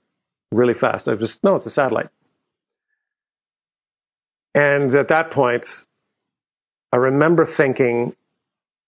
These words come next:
"I'm not gonna say anything until they've had a bigger discussion." And I remember thinking, too, the way in which I bring this,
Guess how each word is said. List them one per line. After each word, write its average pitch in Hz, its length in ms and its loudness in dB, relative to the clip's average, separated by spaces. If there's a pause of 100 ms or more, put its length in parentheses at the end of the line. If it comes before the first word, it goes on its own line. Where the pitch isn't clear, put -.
(200)
"I'm 127 100 2
not 151 180 2
gonna 143 140 2
say 131 360 0
anything 113 400 -2
until 113 320 0
they've 110 220 0
had 110 500 -2 (220)
a - 60 0
bigger 117 260 0
discussion." 107 640 -6 (1300)
And 127 80 2
I 123 40 4
remember 143 280 2
thinking, 131 420 0
too, 123 500 2
the 127 80 2
way 139 280 2
in 135 140 0
which - 480 -2 (100)
I 117 120 0
bring 127 500 0
this, - 500 -4